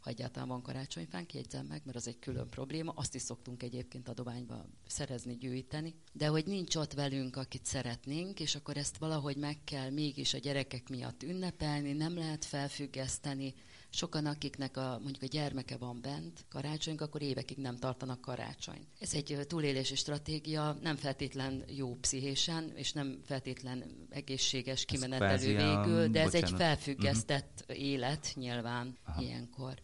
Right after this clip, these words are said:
Speaker 1: Tehát, ugye a karácsony az mindenképpen egy olyan dolog, amivel kell foglalkozni. Én azt gondolom, hogy az egyik legfontosabb ilyen, ilyen időszak, ráadásul időszak. És, ö,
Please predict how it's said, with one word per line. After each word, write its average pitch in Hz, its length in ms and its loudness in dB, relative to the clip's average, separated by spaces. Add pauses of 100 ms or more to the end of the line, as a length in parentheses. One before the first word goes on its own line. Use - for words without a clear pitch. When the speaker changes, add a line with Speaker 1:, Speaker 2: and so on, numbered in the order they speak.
(380)
Speaker 1:
Tehát, - 180 0
ugye 151 120 6
a 139 60 0
karácsony 160 480 2
az 147 100 2
mindenképpen 143 600 0
egy 131 140 -6
olyan 143 180 -2
dolog, 175 320 2
amivel 151 380 -2
kell 147 260 0
foglalkozni. 165 880 -4
Én 156 80 -2
azt 156 140 0
gondolom, 143 260 0
hogy 147 120 0
az 139 100 -2
egyik 139 280 2
legfontosabb 127 800 -2
ilyen, 127 420 -4
ilyen 135 220 -2
időszak, 135 680 0
ráadásul 131 420 -2
időszak. 165 640 0
És, 156 200 4
ö, 143 240 6